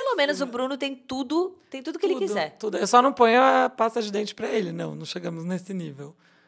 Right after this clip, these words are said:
Speaker 2: Não.
Speaker 1: Não, mas
Speaker 2: E, aliás, eu
Speaker 1: fofo
Speaker 2: tenho
Speaker 1: ele.
Speaker 2: pavor de barulho de alguém escovando dente.
Speaker 1: Ai, não, não, não
Speaker 2: Você
Speaker 1: consigo.
Speaker 2: também tem?
Speaker 1: Nossa.
Speaker 2: Gente, eu tento explicar isso pro Bruno, porque ele fica lá querendo conversar.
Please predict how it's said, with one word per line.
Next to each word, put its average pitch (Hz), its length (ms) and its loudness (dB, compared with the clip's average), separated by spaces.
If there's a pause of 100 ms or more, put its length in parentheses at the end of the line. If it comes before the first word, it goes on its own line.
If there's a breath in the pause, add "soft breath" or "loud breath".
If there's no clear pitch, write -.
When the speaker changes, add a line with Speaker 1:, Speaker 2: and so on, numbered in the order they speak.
(160 soft breath)
Speaker 2:
Não. 139 220 -14 (160)
Speaker 1:
Não, 143 200 -14 (400)
mas 147 200 -10 (300)
Speaker 2:
E, 202 140 2
aliás, 180 280 8
eu 190 120 4
Speaker 1:
fofo - 60 2
Speaker 2:
tenho 208 220 0
Speaker 1:
ele. 156 140 -2
Speaker 2:
pavor 196 640 2
de 208 160 -6
barulho 190 400 2
de 175 160 -4
alguém 175 220 -4
escovando 175 340 -10
dente. 320 100 -2
Speaker 1:
Ai, 294 360 -6
não, 220 180 -12
não, 220 100 -12
não 220 120 -14
Speaker 2:
Você 214 80 -16
Speaker 1:
consigo. 226 120 2
Speaker 2:
também 208 240 6
tem? 202 460 0
Speaker 1:
Nossa. - 460 -12
Speaker 2:
Gente, 285 260 0
eu 262 60 4
tento 285 240 -4
explicar 233 360 6
isso 180 120 0
pro 190 140 -4
Bruno, 180 280 -2
porque - 160 -10
ele 226 120 -2
fica 233 220 -2
lá 233 120 6
querendo 220 260 0
conversar. 226 480 0